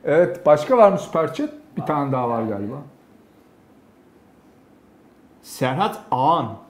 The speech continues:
Speaker 2: Yeni sezonda Arda ilk on birde oynamalı diye düşünüyorum. Aynı fikirdeyiz. Geçen seneki gibi yine son on beş dakikada oyuna girmesi Arda'nın performansını olumsuz etkiler. Jesus umarım bu şansı verir diyor.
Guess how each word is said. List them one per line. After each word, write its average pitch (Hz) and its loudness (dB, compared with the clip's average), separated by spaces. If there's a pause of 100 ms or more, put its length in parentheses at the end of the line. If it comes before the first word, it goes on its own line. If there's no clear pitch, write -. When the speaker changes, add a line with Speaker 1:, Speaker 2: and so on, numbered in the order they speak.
(400)
Speaker 2:
Yeni 185 0
sezonda 185 -2
Arda 180 0
ilk 214 -4
on 196 -2
birde 180 -2
oynamalı 175 -2
diye 156 0
düşünüyorum. 156 -4
Aynı 147 -4
fikirdeyiz. 147 -4
Geçen 202 -2
seneki 196 -6
gibi 160 -4
yine 190 -2
son 202 -4
on 196 -4
beş 180 -4
dakikada 160 -4
oyuna 165 -2
girmesi 160 -4
Arda'nın 170 -2
performansını 160 -6
olumsuz 156 -6
etkiler. 160 -4 (340)
Jesus 156 0 (100)
umarım 202 -2
bu 214 -2
şansı 156 -6
verir 170 -2
diyor. 180 0